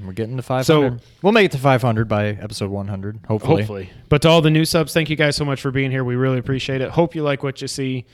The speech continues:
Speaker 1: If you
Speaker 2: Stick around
Speaker 1: do,
Speaker 2: for more.
Speaker 1: spread the word.
Speaker 2: Yes. And if you don't, still stay subscribed. It helps us out a lot.
Speaker 1: Yeah.
Speaker 2: Appreciate that.
Speaker 1: Just turn off the alerts. If you don't wanna watch us, that's fine.
Speaker 2: How are you doing, sir?
Speaker 1: But don't unsub. I'm doing great.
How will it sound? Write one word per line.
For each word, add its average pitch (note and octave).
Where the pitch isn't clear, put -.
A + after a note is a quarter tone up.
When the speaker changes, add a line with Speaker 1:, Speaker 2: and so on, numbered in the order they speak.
Speaker 1:
If A2+
you -
Speaker 2:
Stick C#3+
around C#3+
Speaker 1:
do, C3+
Speaker 2:
for C3+
more. B2
Speaker 1:
spread A#2
the A2
word. G#2
Speaker 2:
Yes. -
And C#3
if C3+
you C#3+
don't, C#3
still C3
stay A#2+
subscribed. G#2
It F2
helps G2+
us -
out F#2+
a F2+
lot. F#2
Speaker 1:
Yeah. -
Speaker 2:
Appreciate G2+
that. F2
Speaker 1:
Just -
turn A#2
off G2
the F#2
alerts. E2+
If -
you C#3+
don't B2
wanna G#2
watch F#2+
us, F2+
that's F#2
fine. E2+
Speaker 2:
How F3+
are E3+
you D#3+
doing, B2
sir? -
Speaker 1:
But C3
don't G2+
unsub. F2+
I'm A#2+
doing C3+
great. A2+